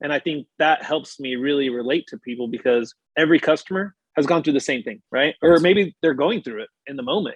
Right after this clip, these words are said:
Speaker 1: you know? And it's like, well, how can I walk alongside of them in that moment? And, like, let's kinda help each other, w-, regardless if it's heating and air, right? Maybe, maybe today they just need someone to talk to, and,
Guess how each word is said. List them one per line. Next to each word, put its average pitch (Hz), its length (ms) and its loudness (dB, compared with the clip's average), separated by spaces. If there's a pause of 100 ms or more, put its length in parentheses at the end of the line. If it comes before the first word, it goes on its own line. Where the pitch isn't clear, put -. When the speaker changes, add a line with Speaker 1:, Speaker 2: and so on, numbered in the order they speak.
Speaker 1:
you 117 80 -12
know? 123 120 -4
And 131 80 -4
it's - 100 -4
like, 113 220 2 (380)
well, 127 100 2
how 165 120 4
can 165 120 -2
I 143 80 2
walk 143 240 2
alongside 127 520 -2
of 120 60 -4
them 120 160 -10
in 117 60 -12
that 113 160 -12
moment? 117 440 -6
And, 117 160 -8
like, 110 200 -4
let's - 340 0 (160)
kinda 160 160 0
help 160 160 2
each 147 160 0
other, 143 380 2 (440)
w-, 160 240 2
regardless 180 460 2
if 143 80 -8
it's 123 100 -14
heating 143 240 -2
and 135 80 -8
air, 127 140 -4
right? 120 180 -4
Maybe, 127 380 -6 (180)
maybe 123 200 -8
today 127 280 -2
they 120 140 -4
just 110 140 -14
need 117 160 -14
someone 113 160 -12
to 104 80 -10
talk 110 240 -6
to, 113 160 -8
and, 110 160 -12